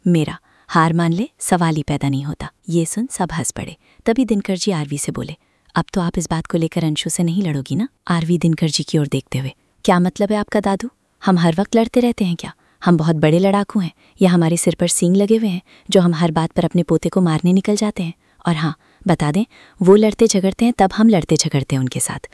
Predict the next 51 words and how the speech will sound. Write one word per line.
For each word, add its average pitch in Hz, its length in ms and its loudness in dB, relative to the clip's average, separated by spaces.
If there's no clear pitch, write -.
वरना 170 220 4
हमें 165 220 2
कोई 233 180 2
शौक 147 340 2
नहीं 175 100 2
फालतू 160 340 -2
की - 120 -2
महाभारत 139 480 -2
करने 123 260 -4
का। - 160 -12
अब 165 120 4
हमें 151 240 2
बात 147 220 0
पता 139 240 -4
है, 165 220 0
वजह 160 300 0
पता 143 240 -4
है, 175 180 -2
तो 214 80 6
भला 202 180 4
हम 214 220 2
क्यों 185 180 2
लड़ेंगे 165 320 2
मिस्टर - 340 0
से?' - 200 -6
ये 170 140 6
सुन 170 200 2
दिनकर 156 280 2
जी 170 240 0
फट - 140 -4
से - 140 0
अपने 143 160 -2
कान 131 220 -2
पकड़ 135 240 -6
लेते 127 280 -8
हैं 147 80 -10
और 214 100 4
वर्तिका 214 340 2
मुस्कुराते 156 500 -2
हुए 139 100 -2
बोली, 135 280 -6
'अब 190 140 4
आरवी 170 260 2
नहीं 180 220 0
लड़ेगी 143 320 -2
दादू।' 147 300 -6
तभी 196 180 4
आरवी 160 240 2
तपाक 135 320 -4
से - 120 -2
बोली, 135 240 -6